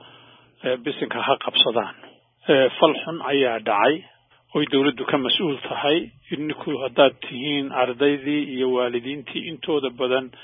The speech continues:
iimaanka lahaa ee siraada mustaqiimka ku socday, khalad mayna gelin.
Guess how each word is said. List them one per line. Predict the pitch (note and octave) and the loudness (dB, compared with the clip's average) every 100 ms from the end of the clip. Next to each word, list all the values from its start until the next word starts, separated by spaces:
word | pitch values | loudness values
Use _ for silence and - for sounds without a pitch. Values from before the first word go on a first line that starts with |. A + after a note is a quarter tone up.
| - - - _ _ | -20 -20 -20 _ _
iimaanka | D#3 C3+ C#3+ D#3 D#3 | -4 0 0 0 0
lahaa | C3 A#2 C3+ C3 | 0 2 0 0
ee | C3+ C3+ B2+ B2+ B2+ | -2 -4 -6 -6 -8
siraada | A#2+ - D#3 C#3+ B2+ | -8 0 4 4 2
mustaqiimka | A#2+ - - D3+ B2+ B2 | -6 -8 -2 0 0 -4
ku | - | -6
socday, | - B2 B2 | -4 -6 -6
khalad | B2 E3 D3 | -2 4 4
mayna | C3+ C#3 A#2+ | 2 -4 -2
gelin. | A2+ B2+ C3+ | 0 0 0